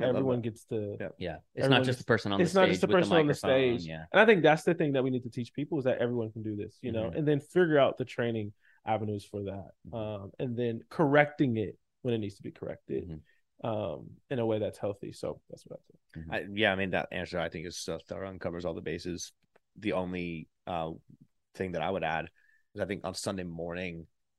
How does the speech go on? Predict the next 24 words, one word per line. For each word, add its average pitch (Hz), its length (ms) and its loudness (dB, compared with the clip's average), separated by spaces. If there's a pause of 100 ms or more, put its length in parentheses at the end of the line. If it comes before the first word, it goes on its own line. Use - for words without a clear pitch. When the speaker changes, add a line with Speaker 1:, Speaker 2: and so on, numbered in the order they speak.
Speaker 1:
you 101 220 -6
want 87 400 -6 (260)
a 101 140 -6
more 92 280 -6
mature 87 440 -6
expression 76 680 -8 (340)
of 87 140 -8
the 85 80 -14
gift - 380 -12 (120)
at 160 60 -2
Speaker 2:
Mm, 127 400 2
Speaker 1:
play. 107 160 -2
Speaker 2:
that's - 100 -12
good. 95 280 -10 (100)
Speaker 3:
Right. 80 320 -4
Speaker 1:
So - 180 -6
I 90 80 0
think, 95 280 -6
like, 87 180 -6
that - 160 -4
everybody 90 440 -2
gets 87 240 -6
to 92 100 -14
play 87 540 -6